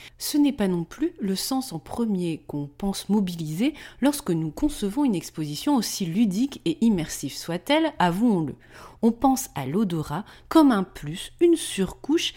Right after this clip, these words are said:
qui maximiserait une ambiance plutôt que comme le canal principal pour transmettre un message pédagogique et scientifique aux visiteurs. Et je trouve que c'est assez réducteur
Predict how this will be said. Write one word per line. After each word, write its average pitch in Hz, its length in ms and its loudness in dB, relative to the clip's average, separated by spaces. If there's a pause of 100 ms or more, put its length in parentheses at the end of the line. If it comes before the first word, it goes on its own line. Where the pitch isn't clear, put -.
(220)
qui 247 240 -2
maximiserait 196 1160 0
une 165 200 0
ambiance 156 480 -4 (260)
plutôt 302 420 0
que 269 140 -10
comme 294 320 2
le 170 100 0
canal 196 480 0
principal 185 840 -6 (320)
pour 262 240 -6
transmettre - 600 -6
un 262 100 2
message 233 420 -2
pédagogique 151 580 -6
et 170 40 -4
scientifique 202 760 -8 (320)
aux 240 260 0
visiteurs. 170 640 -6 (260)
Et 214 60 4
je 214 100 2
trouve 359 240 -2
que 208 120 -6
c'est - 340 -4
assez 196 300 -2
réducteur 196 600 -2